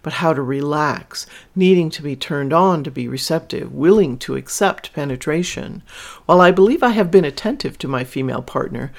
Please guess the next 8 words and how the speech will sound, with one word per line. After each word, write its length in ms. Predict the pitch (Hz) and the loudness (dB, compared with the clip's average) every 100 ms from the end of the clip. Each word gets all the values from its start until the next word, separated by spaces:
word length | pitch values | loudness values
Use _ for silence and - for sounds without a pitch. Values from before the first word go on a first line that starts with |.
| - - - | -20 -20 -8
coupled 340 | - 175 175 160 | -2 0 0 -2
with 200 | 165 160 | -2 0
age, 420 | 151 131 127 143 | 0 0 -2 -4
engaging 520 | 139 147 170 175 170 | -4 -2 0 0 -2
in 100 | 151 | -4
foreplay 600 | - 160 160 151 135 131 | 0 0 0 -2 -2 -2
and 140 | 151 - | -4 -4
afterplay 800 | 170 196 - 131 - 127 131 | -4 -4 -4 -6 -2 -2 -4